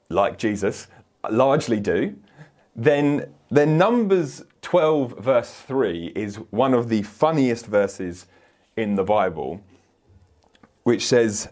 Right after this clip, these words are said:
"Now Moses was a very humble man, more humble than anyone else on the face of the earth." Now, I think Moses largely wrote the Pentateuch. I think there was a s-, the scribes involved. I think probably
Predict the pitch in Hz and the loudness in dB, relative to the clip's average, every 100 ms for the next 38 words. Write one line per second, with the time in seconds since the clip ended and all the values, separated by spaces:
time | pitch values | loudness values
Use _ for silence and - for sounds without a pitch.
0 | - 135 135 165 214 131 113 101 - - | -2 0 2 2 2 2 0 -2 -10 -4
1 | 113 107 104 104 92 139 165 135 127 107 | 0 2 2 0 -4 -4 0 0 -2 -4
2 | 92 78 - - - _ _ _ _ - | -6 -8 -12 -16 -20 _ _ _ _ -4
3 | 131 156 165 156 147 147 104 98 120 143 | 0 2 2 0 0 -2 -4 -4 -2 0
4 | 143 117 98 98 - - _ - 85 78 | 0 0 -2 -6 -12 -18 _ -8 -8 -4
5 | 95 98 101 95 85 - - - _ _ | -4 -4 -8 -6 -4 -4 -8 -14 _ _
6 | _ _ _ _ _ _ _ _ _ _ | _ _ _ _ _ _ _ _ _ _
7 | - 113 113 107 - - _ 113 127 101 | 2 2 4 2 -2 -12 _ -4 -2 2
8 | 113 107 98 92 - _ _ _ - 101 | 0 0 -6 -8 -16 _ _ _ -2 0
9 | 127 127 113 110 107 104 98 117 113 110 | 2 0 2 2 0 -2 -4 -6 -4 -6
10 | - - 110 - 104 98 92 - - 85 | -6 -6 -6 -2 -2 -2 -6 -12 -10 -10
11 | - 139 131 120 110 101 101 95 - - | -4 0 0 0 -2 0 2 2 -2 -20
12 | - - 135 98 - 175 160 143 139 139 | -12 -4 -4 -4 0 2 2 2 0 -2